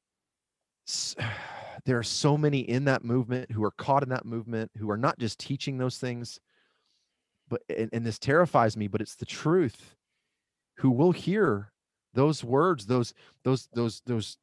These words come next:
horrid words, those words that will, that will break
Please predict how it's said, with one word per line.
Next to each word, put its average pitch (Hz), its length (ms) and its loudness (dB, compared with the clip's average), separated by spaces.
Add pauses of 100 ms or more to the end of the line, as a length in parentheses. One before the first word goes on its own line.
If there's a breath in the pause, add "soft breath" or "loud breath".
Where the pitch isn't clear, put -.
(360)
horrid 175 720 6 (480)
words, 139 460 4
those 135 200 4
words 147 400 6
that 147 140 4
will, 127 360 8 (1120 soft breath)
that 131 200 4
will 127 140 4
break 123 520 4